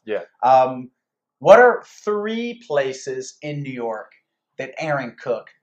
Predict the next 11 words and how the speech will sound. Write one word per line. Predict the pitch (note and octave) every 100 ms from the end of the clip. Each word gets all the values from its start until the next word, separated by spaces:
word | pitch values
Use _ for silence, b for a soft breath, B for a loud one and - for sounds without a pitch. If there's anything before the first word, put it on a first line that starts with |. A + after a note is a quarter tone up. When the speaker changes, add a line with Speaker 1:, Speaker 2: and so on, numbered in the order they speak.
| _
Speaker 2:
goes | D3 D3+ D3
to | - -
eat, | F#3+ A#3+ - _ _ _ _
goes | D#3 D#3 -
to | C3
drink | A#2+ A2 -
coffee, | E3 E3+ E3+ F3 E3+ E3 -
goes | C#3 C3+
to | C3
have | C3
a | A#2